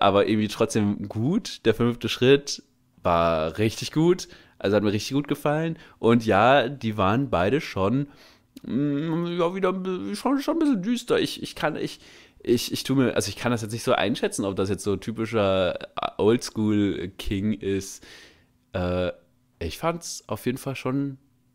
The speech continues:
düster und es hat mir gut gefallen und es hatte schon irgendwie einen King-Vibe, muss ich, muss ich schon sagen.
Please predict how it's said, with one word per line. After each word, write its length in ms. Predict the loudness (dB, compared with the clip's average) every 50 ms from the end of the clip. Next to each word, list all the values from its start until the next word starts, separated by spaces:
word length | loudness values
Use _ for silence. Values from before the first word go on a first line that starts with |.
| _ _ _ -4
düster 480 | -2 -2 -2 -2 -4 -4 -2 -2 -2 -2
und 100 | -2 -4
es 140 | -6 -6
hat 160 | -8 -8 -6 -6
mir 100 | -6 -6
gut 160 | -6 -8 -8
gefallen 480 | -8 -8 -6 -4 -2 0 0 -2 -2
und 160 | -6 -8 -8 -8
es 220 | -10 -10 -6 -4
hatte 180 | -4 -4 -4 -6
schon 240 | -6 -4 -2 -2
irgendwie 160 | 0 0 0 -2
einen 140 | -2 -4
King-Vibe, 760 | -6 -6 -6 -4 -4 -4 -6 -4 -4 -4 -4 -4 -4 -6 -8 -8
muss 200 | -8 -8 -8 -8
ich, 200 | -10 -12 -14 -18 -18 -12 -6
muss 180 | -2 -2 -2 -2
ich 100 | -4 -4
schon 220 | -4 -4 -2 -2
sagen. 340 | 0 0 2 2 2 0 -2